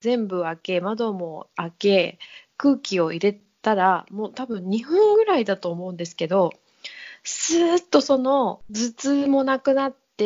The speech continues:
なんかだるい感じもなくなって、家の中もスーッてなんか軽くなったような感じがして、すごかったんですけれども、これは一体何が起きたんでしょう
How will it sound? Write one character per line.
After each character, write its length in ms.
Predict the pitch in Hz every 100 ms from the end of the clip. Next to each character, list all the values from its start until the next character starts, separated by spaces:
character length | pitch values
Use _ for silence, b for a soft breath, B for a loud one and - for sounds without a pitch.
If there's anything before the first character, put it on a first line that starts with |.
| 208
な 160 | 226
ん 40 | 226
か 140 | 185
だ 160 | 180 196
る 180 | 240 269
い 120 | 269
感 220 | 202 185
じ 100 | 185
も 140 | 175
な 120 | 170 180
く 140 | 208
な 160 | 208 214
っ 40 |
て、 160 | - 190
家 200 | 214 240
の 80 |
中 220 | 269 277 226
も 140 | 185
ス 300 | - - 302
ー 80 | 339
ッ 40 | 339
て 240 | _ -
な 140 | 226
ん 40 | 233
か 120 | 202
軽 260 | 208 208 226
く 100 | 254
な 120 | 262
っ 80 | 262
た 80 |
よ 100 | 185
う 20 | 170
な 120 | 175
感 260 | 180 180
じ 160 | 175 185
が 160 | 180 175
し 80 |
て、 380 | - 190 190 160 B B -
す 400 | - 175 180 175
ご 180 | 220 277
か 220 | - 285
っ 60 |
た 260 | 269 - 196
ん 140 | 180
で 100 | 175
す 160 | 175 -
け 140 | - 170
れ 100 | 180
ど 140 | 165
も、 400 | 165 185 170 - _ _
こ 220 | - - 220
れ 180 | 240
は 160 | 294 320
一 160 | 320 311
体 400 | _ 302 294 269
何 300 | 254 311 320
が 180 | 254 233
起 140 | -
き 40 | -
た 100 | 226
ん 140 | 202
で 100 | 185
し 140 | -
ょ 80 |
う 40 | 190